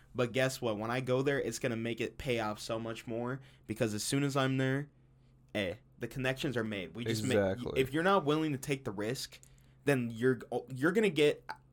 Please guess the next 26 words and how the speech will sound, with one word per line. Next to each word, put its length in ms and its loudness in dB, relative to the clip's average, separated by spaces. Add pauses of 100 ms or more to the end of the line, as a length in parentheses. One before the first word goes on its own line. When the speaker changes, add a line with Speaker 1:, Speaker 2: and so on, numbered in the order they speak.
(160)
Speaker 1:
out 140 6
of 140 0
life 260 2
what 220 -4
you 320 -4 (180)
are 140 4
willing 560 -4 (540)
to 100 -4
risk 500 -6 (560)
in 160 -6
it. 300 -16 (180)
You 180 6
know 100 12
what 80 12
I'm 40 10
Speaker 2:
There's 180 4
Speaker 1:
saying? 300 -4 (540)
Speaker 2:
everything 680 8
is 140 4
risky. 480 4 (220)
Speaker 1:
Exactly. 480 2
Speaker 2:
I, 300 10
I 20 8
heard, 260 6
this 180 6
is, 260 0